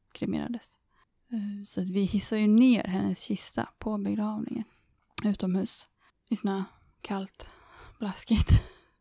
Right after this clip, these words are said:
Mamma har liksom jobbat som dagmamma hela mitt liv. Så där hade hon en, en, eh, gammal dagbarnspappa som var präst. Som liksom skalade ner det till liksom en nivå som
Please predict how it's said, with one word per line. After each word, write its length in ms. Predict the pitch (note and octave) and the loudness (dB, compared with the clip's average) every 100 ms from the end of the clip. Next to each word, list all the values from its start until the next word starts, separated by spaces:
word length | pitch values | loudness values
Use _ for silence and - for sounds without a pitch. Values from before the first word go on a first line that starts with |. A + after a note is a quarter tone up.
| _ _ _ _ _ _ - - | _ _ _ _ _ _ -20 -20
Mamma 840 | - A3 A3+ A#3 A3 A#3+ B3+ A#3+ - | -6 2 6 6 4 4 6 4 2
har 160 | G#3+ | 4
liksom 240 | A#3 A3 A3 | 4 4 2
jobbat 240 | A3 F#3+ | 0 -2
som 160 | - G#3+ | -2 2
dagmamma 460 | A#3+ G3+ B3 A3+ | 2 4 4 2
hela 260 | F3+ F#3 D#3 | 0 -4 -4
mitt 200 | D#3 F#3+ | -4 -4
liv. 160 | G3+ - - _ _ _ _ - | -4 -4 -10 _ _ _ _ -10
Så 140 | - | -2
där 240 | G#3+ G#3+ A3+ | 0 2 2
hade 360 | A#3 G#3+ F#3+ | 2 0 -2
hon 280 | F#3 G3 F#3+ | -2 0 0
en, 320 | F#3+ F#3+ F#3+ F#3 _ _ _ _ _ | 0 0 0 -2 _ _ _ _ _
en, 420 | G3 F#3+ F#3 F#3 | -2 0 0 -2
eh, 220 | F3+ F3+ - - | -2 -2 -4 -4
gammal 500 | - - G#3 F#3+ F#3 | -4 -2 -4 -4 -2
dagbarnspappa 1080 | A3 G3 G3 G#3 F3 - - - _ C4 F#3+ | -2 0 -2 -2 -4 -6 -8 -8 _ 0 0
som 200 | G#3 A3 | 2 6
var 180 | B3+ | 6
präst. 500 | F#3 - - - - _ _ _ _ _ | 6 2 0 -14 -20 _ _ _ _ _
Som 320 | - - G3+ | -16 -6 -2
liksom 440 | G3+ G3 A3 G#3 G3+ _ - - - _ | -2 -2 -2 -4 -6 _ -20 -20 -20 _
skalade 540 | - - G#3+ G#3+ A3 | -14 -2 0 4 6
ner 320 | A#3+ B3 A3+ | 8 8 6
det 140 | G3+ F#3+ | 2 -4
till 160 | F#3 | -4
liksom 460 | F#3+ F#3 F#3+ F#3+ A#3 _ - - - - - | -4 -4 -4 -6 -6 _ -14 -12 -12 -14 -6
en 200 | G#3+ G3 | 0 0
nivå 300 | G3+ G3+ G#3 | 0 -2 -4
som 160 | F#3+ | -4